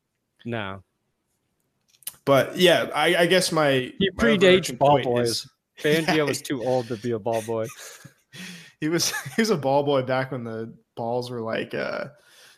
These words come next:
Speaker 2: you know, basically, like, basketball shaped and you couldn't throw 'em.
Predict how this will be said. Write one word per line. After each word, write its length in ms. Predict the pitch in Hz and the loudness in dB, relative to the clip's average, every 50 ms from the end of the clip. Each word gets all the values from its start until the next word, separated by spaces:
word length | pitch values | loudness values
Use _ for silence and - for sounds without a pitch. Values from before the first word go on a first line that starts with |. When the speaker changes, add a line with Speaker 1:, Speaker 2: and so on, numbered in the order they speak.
| _ _ _ _ | _ _ _ _
Speaker 2:
you 100 | - 127 | -10 -6
know, 120 | 117 110 104 | -6 -6 -6
basically, 560 | 101 127 120 117 117 - - 120 110 107 107 - _ _ _ _ _ _ _ _ _ _ - | -4 -2 -2 -2 -2 -4 -4 -4 -4 -4 -6 -10 _ _ _ _ _ _ _ _ _ _ -12
like, 140 | 120 120 _ - _ _ - - | -12 -12 _ -20 _ _ -20 -6
basketball 560 | - 107 110 113 117 - - 113 - - - 117 | -4 -2 -2 0 -2 -2 -4 -4 -4 -4 -4 -4
shaped 480 | - - - - 117 117 - - - 123 | -4 -4 -4 -4 -4 -6 -8 -16 -10 -8
and 80 | 117 | -8
you 60 | 113 | -6
couldn't 240 | 113 - 113 110 113 | -4 -4 -6 -6 -4
throw 220 | - 113 113 113 113 | -4 -4 -2 -2 -2
'em. 40 | 113 | 0